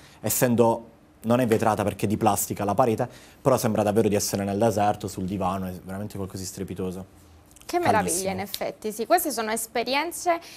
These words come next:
Speaker 2: eh, che tu, ehm, hai, hai cercato, hai,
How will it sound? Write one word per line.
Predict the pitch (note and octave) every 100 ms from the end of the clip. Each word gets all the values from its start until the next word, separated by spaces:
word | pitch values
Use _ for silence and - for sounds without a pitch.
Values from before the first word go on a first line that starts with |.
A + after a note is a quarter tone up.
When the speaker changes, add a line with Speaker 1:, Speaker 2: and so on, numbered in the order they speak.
| -
Speaker 2:
eh, | - A3+ A#3 G#3+ G#3
che | A3+ A3
tu, | C#4 D4+ D4 -
ehm, | - G#3+ G#3 G3+ G3 F#3+ F3+ F3+ - -
hai, | - G#3+ G#3 G3+ G3 -
hai | A3
cercato, | G#3+ A3 - A#3 A3 A3 A3 A3 A3 G#3+ G#3
hai, | G3+ G#3+ G#3+ G#3+ G#3+ G#3+